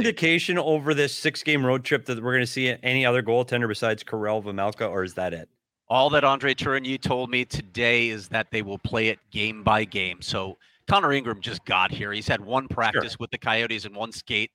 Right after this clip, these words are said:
Speaker 2: That's it. They, they gotta get a sense of him first and, and get to know him. But you have to believe, you know, especially if Vejmelka's gonna face, like, fifty-three shots a game,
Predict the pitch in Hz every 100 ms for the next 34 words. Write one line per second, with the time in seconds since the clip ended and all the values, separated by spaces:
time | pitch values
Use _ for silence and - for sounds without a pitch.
0 | _ _ - 127 - 135 117 - 113 _
1 | - 139 180 120 120 - - 123 - 117
2 | 117 101 - 120 110 - - _ _ -
3 | 110 - 120 101 120 - 110 117 117 113
4 | 104 101 110 143 147 - - - 104 104
5 | 101 - 107 107 - 196 - 113 104 -
6 | _ - 151 110 - 180 165 156 151 120
7 | - 113 - - 127 - 120 - 131 -
8 | 107 131 123 107